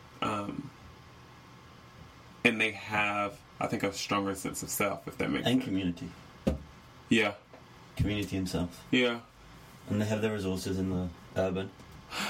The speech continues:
Speaker 1: I don't, now the community though, that's interesting, 'cause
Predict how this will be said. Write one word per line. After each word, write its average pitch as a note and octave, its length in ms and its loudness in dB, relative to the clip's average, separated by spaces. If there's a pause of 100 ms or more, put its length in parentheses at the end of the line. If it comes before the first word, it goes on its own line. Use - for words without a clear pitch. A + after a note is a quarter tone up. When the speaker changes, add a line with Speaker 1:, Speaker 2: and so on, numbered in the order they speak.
(100)
Speaker 1:
I B3 100 6
don't, A4 360 2
now B3+ 180 6
the A#3+ 100 2
community D4+ 520 6
though, E3 160 2
that's C#4 300 2
interesting, G#2+ 680 2
'cause D3+ 340 4